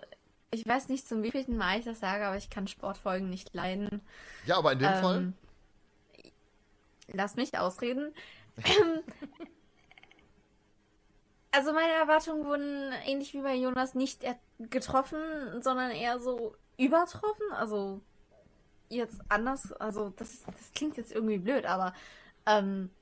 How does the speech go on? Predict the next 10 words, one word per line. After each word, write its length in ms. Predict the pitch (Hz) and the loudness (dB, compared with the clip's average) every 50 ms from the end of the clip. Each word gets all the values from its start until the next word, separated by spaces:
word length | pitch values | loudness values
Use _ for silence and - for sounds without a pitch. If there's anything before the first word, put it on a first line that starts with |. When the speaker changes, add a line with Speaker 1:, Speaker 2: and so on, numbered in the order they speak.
| _ _ | _ _
Speaker 1:
ich 140 | - - 311 | 0 2 4
hab 140 | 302 302 - | 4 4 4
was 160 | 285 285 - | 2 0 2
vollkommen 380 | - 277 262 302 - 359 370 247 | 4 6 6 6 6 2 -2 -2
anderes 340 | 254 277 277 277 269 277 277 | 0 0 0 -2 -2 -4 -2
erwartet, 840 | - - 208 180 185 180 185 214 - - 392 466 508 - - - - _ _ _ _ _ _ _ _ _ _ _ _ _ _ _ _ _ _ _ - | 0 0 0 2 2 2 2 2 2 2 0 0 0 -2 -6 -14 -16 _ _ _ _ _ _ _ _ _ _ _ _ _ _ _ _ _ _ _ 6
aber 220 | - 220 233 240 | 8 8 8 8
es 120 | 277 285 - | 4 -2 -4
ist 180 | - 285 - | -6 -6 -4
etwas 480 | - 233 254 - - 240 247 - - - | -2 -2 -2 -4 -6 -8 -8 -8 -10 -14